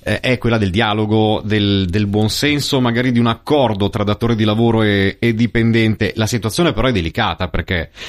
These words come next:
eh, da un lato c'è, eh, anche quasi magari la paura a chiedere: "Ma tu vuoi vaccinarti o no?" Perché già lì entri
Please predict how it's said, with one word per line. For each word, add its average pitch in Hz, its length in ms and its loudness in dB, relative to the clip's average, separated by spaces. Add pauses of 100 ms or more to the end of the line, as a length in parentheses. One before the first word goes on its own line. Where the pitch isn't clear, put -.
(100)
eh, 87 160 -2
da 98 100 0
un 104 60 2
lato 127 260 0
c'è, 117 500 0
eh, 101 200 2
anche 117 260 -2
quasi 127 220 0
magari 120 200 0
la 113 100 0
paura 117 240 2
a 104 40 -2
chiedere: 95 260 -2
"Ma 90 300 -2
tu 131 120 0
vuoi 110 180 2
vaccinarti 98 560 -2
o - 20 2
no?" 95 240 0
Perché 98 240 -4
già 95 140 0
lì 107 220 0
entri 110 520 0